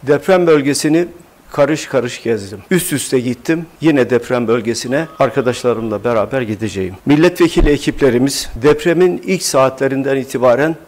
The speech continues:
deprem bölgesinde. Başta büyük şehirlerimiz olmak üzere bütün belediyelerimiz, kadın kollarımız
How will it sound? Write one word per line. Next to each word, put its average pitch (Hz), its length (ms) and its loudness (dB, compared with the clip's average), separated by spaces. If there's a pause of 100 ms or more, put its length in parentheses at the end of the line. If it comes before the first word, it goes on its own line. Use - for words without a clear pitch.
(180)
deprem 135 360 0
bölgesinde. 101 500 -6 (160)
Başta 156 340 4
büyük 180 180 0
şehirlerimiz 151 580 2
olmak 139 340 2
üzere 117 420 2
bütün 175 300 2
belediyelerimiz, 113 1000 0
kadın 151 300 4
kollarımız 123 720 2